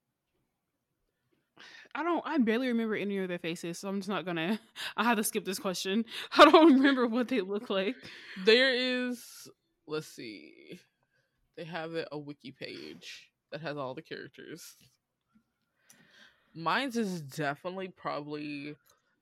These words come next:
Speaker 2: the, probably, probably the, ooh, Amar was also very cute.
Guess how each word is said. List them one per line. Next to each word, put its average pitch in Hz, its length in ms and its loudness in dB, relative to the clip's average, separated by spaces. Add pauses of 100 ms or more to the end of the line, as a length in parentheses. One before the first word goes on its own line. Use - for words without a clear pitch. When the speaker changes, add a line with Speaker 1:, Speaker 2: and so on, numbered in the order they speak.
(1160)
Speaker 2:
the, 147 960 -16 (1000)
probably, 254 1200 -14 (220)
probably 254 440 -14
the, - 1800 -20
ooh, 160 560 -8
Amar 143 320 -8
was 151 160 -8 (100)
also 117 300 -18
very 90 240 -16
cute. - 520 -20